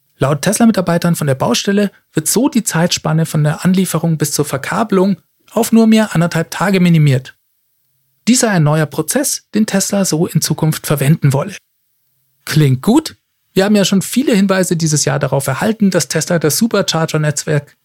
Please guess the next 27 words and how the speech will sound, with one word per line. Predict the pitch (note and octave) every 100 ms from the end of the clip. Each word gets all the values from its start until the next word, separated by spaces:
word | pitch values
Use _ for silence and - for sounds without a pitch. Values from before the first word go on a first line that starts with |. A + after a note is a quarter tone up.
| _
massiv | - C#3 G3+ - G#3 F3 -
weiter | D3+ D3+ F3
aufrüsten | G#3 - G3 - E3
wird. | E3+ D3+ - _ _ _ _ _ _ _ _ _
Und | B3
da |
passt | C4 B3 -
diese | G#3 F3+
Meldung | D3+ D3 D3+ D#3 _
genau | - C#3+ B2+ D#3
ins | D3+
Schema. | - E3+ D#3+ - _ _ _ _ _ _ _ _ _ _ _ -
Damit | F3 G3 F#3
verabschiede | F#3 G3+ A#3+ G#3
ich | -
mich | F#3+
von | - F3+
euch. | D#3+ D#3 - _ _ _ _ -
Diese | B3 B3+
Sendung | G3+ G3+ G3 F3+
wurde | E3
freundlicherweise | D3+ F3 F3+ E3 D#3+ D3 D3 D3+
vom | D3 C3+
Tesla | F#3 - G3
Owners | F#3+ D#3+ D3 -
Club | C#3+ C#3
Helvetia, | C3 C#3 D#3 B3 - F#3 F3